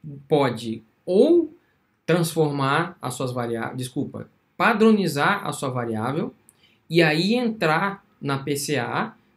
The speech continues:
né, e pedir pra P C A ser calculada a partir da matriz de covariância, né? Ou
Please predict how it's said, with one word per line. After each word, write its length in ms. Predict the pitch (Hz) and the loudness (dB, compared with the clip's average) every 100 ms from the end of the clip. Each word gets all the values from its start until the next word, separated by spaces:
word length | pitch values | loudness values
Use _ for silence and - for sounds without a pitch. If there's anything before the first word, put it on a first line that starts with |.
| - | -8
né, 220 | 131 139 | -4 -2
e 160 | 147 156 | -4 -2
pedir 280 | 165 143 | -4 -4
pra 100 | 143 | -4
P 160 | 151 156 | -2 -2
C 160 | 156 143 | -2 -4
A 80 | |
ser 160 | 135 139 | -4 -4
calculada 520 | 139 135 143 135 127 | -4 -4 -2 -2 -2
a 20 | |
partir 300 | 131 135 - | -4 -8 -8
da 100 | 139 | -6
matriz 380 | 131 127 - 127 | -4 -6 -6 -8
de 60 | - | -6
covariância, 880 | 131 123 120 117 117 156 185 262 - - | -6 -4 -4 -6 -4 -4 -4 -8 -10 -10
né? 240 | 131 190 - _ _ _ _ | -8 -8 -12 _ _ _ _
Ou 560 | - 185 214 285 339 | 2 4 6 6 4